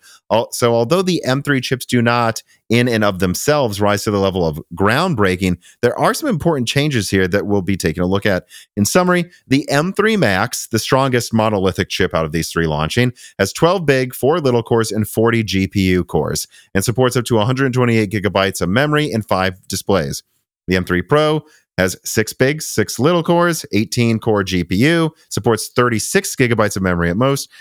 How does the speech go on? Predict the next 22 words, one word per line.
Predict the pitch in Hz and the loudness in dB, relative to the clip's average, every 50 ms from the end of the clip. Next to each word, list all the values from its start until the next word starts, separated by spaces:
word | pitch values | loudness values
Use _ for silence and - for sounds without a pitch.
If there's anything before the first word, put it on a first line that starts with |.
| - - | -8 -4
and | - 131 | 0 0
has | 127 127 123 120 - | 2 2 0 -2 -2
three | - 143 151 151 139 | -2 -2 0 0 0
display | 104 101 - - 95 85 | -2 -4 -4 -2 0 0
outputs. | 80 80 80 - - 90 82 - | 0 0 -2 -4 -4 -4 -4 -2
And | - 101 | -2 0
then | 98 | 0
the | 95 95 95 | 0 0 0
M | 107 113 113 110 | 0 -2 -2 -2
three | - 117 110 113 110 110 107 104 - _ _ _ _ _ _ - | -2 0 0 2 2 0 -2 -4 -6 _ _ _ _ _ _ 0
Basic | 117 127 131 127 - 120 117 - - _ _ _ _ _ - | 0 2 2 2 0 0 0 -2 -8 _ _ _ _ _ 0
has | 107 104 101 101 | 0 2 2 0
four | - - 143 147 151 | -2 0 0 2 2
big, | 147 117 117 113 110 104 104 127 - - | 2 2 2 2 2 0 -2 -6 -8 -2
four | - 143 151 151 | 0 0 2 2
little | 123 113 107 104 101 | 2 2 2 0 0
cores, | - - 104 98 95 95 - - | 0 0 0 0 0 -2 -4 -4
ten | - - 156 165 165 165 170 170 147 - - | 0 0 2 2 2 0 -2 -4 -6 -6 -2
core | - 113 113 110 | 0 0 0 0
G | 104 101 104 101 | 0 0 -2 0
P | - 104 95 92 | 0 0 2 2
U, | 90 90 90 92 | 2 2 0 -2